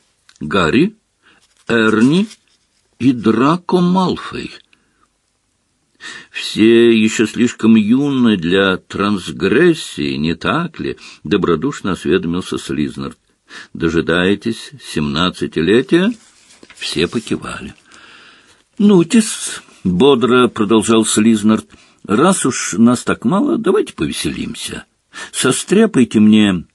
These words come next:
что-нибудь забавное». «Замечательная мысль, сэр»,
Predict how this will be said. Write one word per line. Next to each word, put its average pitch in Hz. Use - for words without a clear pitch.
что-нибудь 113
забавное». 78
«Замечательная 110
мысль, 156
сэр», 110